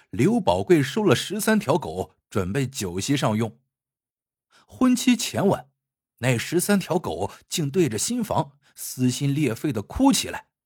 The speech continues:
直哭得狗嘴淌血，狗眼外凸。最后，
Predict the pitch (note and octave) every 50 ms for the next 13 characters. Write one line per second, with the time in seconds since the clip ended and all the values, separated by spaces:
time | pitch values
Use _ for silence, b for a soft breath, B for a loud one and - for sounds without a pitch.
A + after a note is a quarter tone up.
0 | B B B B B - - A2+ C#3 F3+ - - - G3+ F#3 - - - - -
1 | - A#3 - G#2 F#2 - - - B2+ A#3 A#3+ - - - - - - - _ _
2 | _ - - A2 D3 D#3 C#3 G#2 F2+ E2+ F2+ A2 C3 A#2+ G2+ - - A3 G#3 -
3 | _ _ _ _ _ _ _ _ _ _ _ _ _ _ _ _ _ _ _ _
4 | _ _ _ _ _ _ _ _ _ _ _ _ _ _ _ _ _ - - C3
5 | A#2+ G#2+ G#2 - G#2+ F#2 - _